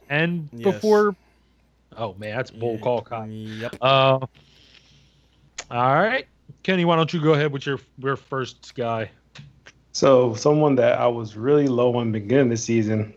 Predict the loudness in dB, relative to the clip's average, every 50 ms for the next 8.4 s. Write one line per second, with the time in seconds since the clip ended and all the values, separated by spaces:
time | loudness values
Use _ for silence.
0 | -14 -6 -2 0 0 0 -2 -2 2 4 4 4 4 2 -2 -6 -6 -6 -6 -4
1 | -4 -4 -4 -4 -6 -10 -14 -16 -16 _ _ -12 -6 -4 -2 -2 -2 -2 0 0
2 | 2 2 0 -4 -10 -20 _ _ _ -14 -10 -6 0 0 0 2 2 2 4 6
3 | 6 6 4 4 2 -2 -2 -2 -2 -2 -2 0 2 2 2 0 -2 -6 -10 -10
4 | -8 -6 -4 -4 -4 -6 -8 -14 _ _ _ _ _ _ _ _ -4 0 0 2
5 | 2 0 -2 -4 -6 -10 -14 -16 _ _ _ -6 -2 2 4 6 6 4 4 2
6 | 0 0 -2 -4 -8 -8 -8 -8 -8 -8 -6 -4 -4 -4 -4 -4 -6 -4 -4 -4
7 | -2 -2 -4 -4 -4 -6 -6 -8 -8 -4 -2 0 0 2 2 2 0 0 -4 -8
8 | -12 -8 -8 -8 -8 -8 -16